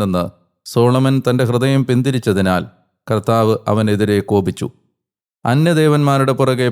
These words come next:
പോകാതിരിക്കാൻ ഇക്കാര്യത്തെ സംബന്ധിച്ച് അവിടുന്ന് അവനോട് കൽപ്പിച്ചിട്ടുണ്ടായിരുന്നു. എന്നാൽ കർത്താവ് കൽപ്പിച്ചത് അവൻ അനുസരിച്ചില്ല.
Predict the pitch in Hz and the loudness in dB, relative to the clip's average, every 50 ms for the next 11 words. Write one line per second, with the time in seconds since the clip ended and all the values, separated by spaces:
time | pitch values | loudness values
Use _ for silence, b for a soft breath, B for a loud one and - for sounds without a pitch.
0 | - 127 120 120 127 127 127 123 117 120 107 - 113 113 110 107 135 - _ _ | 0 0 0 2 2 0 0 -2 -2 -4 -2 -2 0 0 -2 -2 -6 -10 _ _
1 | _ _ _ _ _ _ - 127 123 - 139 127 123 127 135 127 - 143 131 - | _ _ _ _ _ _ -8 -8 -4 -2 0 0 2 0 0 0 -2 -2 0 0
2 | 131 123 123 120 110 120 107 - 117 113 110 110 - - - 104 107 110 117 110 | 0 0 0 0 0 -2 -2 0 0 0 0 0 -2 -4 -2 0 0 2 2 2
3 | 113 110 113 117 123 123 120 123 - 120 120 113 147 127 - 139 123 117 107 95 | 2 2 2 4 4 2 2 0 0 -2 -2 -2 -4 -6 -6 -4 -2 0 0 2
4 | 95 92 87 90 85 80 - - _ _ _ _ _ _ _ _ _ 107 107 107 | 0 0 0 -2 -4 -6 -6 -10 _ _ _ _ _ _ _ _ _ -4 -2 0
5 | 110 107 107 104 113 107 - - 123 123 120 113 - 117 110 104 - 120 104 - | 0 -2 -2 -2 -2 -2 0 0 0 0 0 0 0 -2 -2 -2 -4 -6 -4 -2
6 | 110 98 104 104 - - - - 101 98 101 98 98 - - 107 113 110 - 113 | -2 0 0 -2 -2 -4 -4 -2 0 0 0 0 -2 -2 -2 -2 0 0 -2 -2
7 | 104 110 - - 87 82 | -4 -2 -2 -2 -2 -2